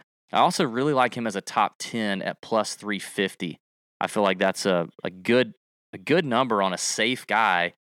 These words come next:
potentially, you know, a pretty safe guy at a top ten number for, for K H Lee at plus three fifty.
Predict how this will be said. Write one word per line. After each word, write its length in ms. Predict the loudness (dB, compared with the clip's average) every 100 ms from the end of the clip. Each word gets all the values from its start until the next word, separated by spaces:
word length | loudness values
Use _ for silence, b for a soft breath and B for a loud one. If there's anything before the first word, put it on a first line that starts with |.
| -14
potentially, 540 | -4 -4 0 0 0
you 60 | -2
know, 220 | -2 -4 -6
a 80 | -8
pretty 240 | -2 -2
safe 260 | 0 -2 0
guy 220 | 2 2
at 80 | 0
a 80 | -4
top 260 | -2 -2
ten 180 | -4 -4
number 240 | -2 -2
for, 280 | -2 -4 -4 -4
for 100 | -4
K 140 | -2
H 140 | 0 0
Lee 100 | -2
at 60 |
plus 220 | -2 -4
three 140 | -2 -4
fifty. 380 | -2 -2 -4